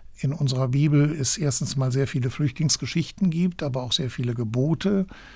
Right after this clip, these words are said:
die die geflüchteten Menschen und die fremden Menschen schützen. Und da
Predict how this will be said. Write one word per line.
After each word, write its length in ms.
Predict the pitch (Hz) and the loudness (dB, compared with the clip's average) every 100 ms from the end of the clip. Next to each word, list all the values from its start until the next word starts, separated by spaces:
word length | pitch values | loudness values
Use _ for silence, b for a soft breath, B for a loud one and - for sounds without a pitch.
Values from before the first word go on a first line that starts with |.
| B B - | B B -6
die 500 | 135 135 139 160 156 | -2 0 -2 -4 -4
die 120 | 123 | -4
geflüchteten 580 | 123 135 147 - - 123 | -4 -2 -2 -2 -6 -4
Menschen 400 | 123 123 - 127 | -2 -2 -2 -2
und 100 | 120 | -2
die 80 | 123 | -4
fremden 320 | - 127 123 | -2 0 2
Menschen 340 | 120 117 113 | 2 0 -4
schützen. 640 | 107 170 175 - 180 214 220 B B B B B B - | 0 0 2 2 4 4 2 B B B B B B -8
Und 300 | 180 143 147 | 2 2 4
da 400 | 139 143 151 | 4 4 4